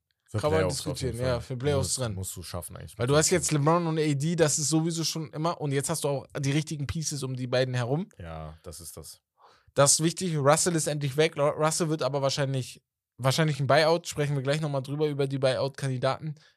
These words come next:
Speaker 2: Ähm, Minnesota, glaubst du, das könnte was werden mit Mike Conley? Weil ich find's ganz gut, dass Russell da weg ist.
Speaker 1: Ich find's gu-, ja,
Speaker 2: Weil
Speaker 1: ich
Speaker 2: jetzt
Speaker 1: find's
Speaker 2: hast
Speaker 1: gut.
Speaker 2: du dann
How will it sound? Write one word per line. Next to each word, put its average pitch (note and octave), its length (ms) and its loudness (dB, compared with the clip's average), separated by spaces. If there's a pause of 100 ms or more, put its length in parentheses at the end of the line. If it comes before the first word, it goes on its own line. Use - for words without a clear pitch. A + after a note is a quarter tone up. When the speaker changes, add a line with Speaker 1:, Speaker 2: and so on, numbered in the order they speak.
Speaker 2:
Ähm, C#3 200 -2
Minnesota, D#3+ 680 4 (680)
glaubst D3+ 240 -2
du, E3 60 0
das C#3+ 200 2
könnte D#3 260 -2
was D3 160 2
werden D#3+ 240 0
mit D#3+ 160 -6
Mike D3+ 160 -2
Conley? D#3+ 260 -2
Weil D3+ 100 4
ich C#3+ 120 -2
find's E3 180 -2
ganz E3 180 -2
gut, D#3 140 -4
dass C3 160 -2
Russell B2 300 -2
da A2+ 140 -2
weg A#2+ 180 -4
ist. D#3 260 -10
Speaker 1:
Ich C3 160 -6
find's F3 320 -4
gu-, D#3 220 -12 (160)
ja, C#3+ 140 6
Speaker 2:
Weil C3+ 80 6
Speaker 1:
ich - 20 6
Speaker 2:
jetzt C3+ 80 2
Speaker 1:
find's D#3 140 4
Speaker 2:
hast C#3 80 4
Speaker 1:
gut. B2+ 100 0
Speaker 2:
du D3+ 40 0
dann C#3 440 4